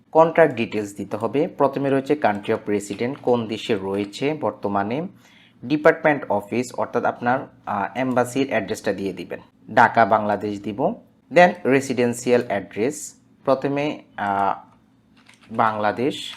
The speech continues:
কান্ট্রিটা দিয়ে দিব, এরপর পার্মানেন্ট অ্যাড্রেসটা দিয়ে দিব। যথানিয়মে আমরা টাউন, স্টেট বা প্রভিন্স নেম, পোস্টাল কোড দিয়ে দেব, একটা ভ্যালিড মোবাইল নাম্বার দেব কান্ট্রি কোড সহকারে। Then আপনার বর্তমান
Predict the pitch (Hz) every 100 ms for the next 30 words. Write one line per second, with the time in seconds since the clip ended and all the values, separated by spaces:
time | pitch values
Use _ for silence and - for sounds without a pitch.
0 | - 104 101 107 117 117 117 117 123 160
1 | 196 - 160 156 151 175 185 170 127 120
2 | 120 123 113 104 104 135 131 107 92 85
3 | 85 - _ _ _ 123 160 165 185 185
4 | 190 190 147 135 - 110 104 107 107 107
5 | 104 117 - 117 110 101 107 107 113 104
6 | 107 101 - 110 107 104 107 98 - 104
7 | 101 107 101 107 101 101 104 104 - 104
8 | - 104 104 101 104 104 - 110 113 117
9 | 120 113 104 101 110 107 - 90 80 -
10 | _ _ _ _ - 127 120 117 - 104
11 | - 101 90 82 64 55 _ _ _ _
12 | _ _ 131 160 147 - 120 127 120 147
13 | 151 160 165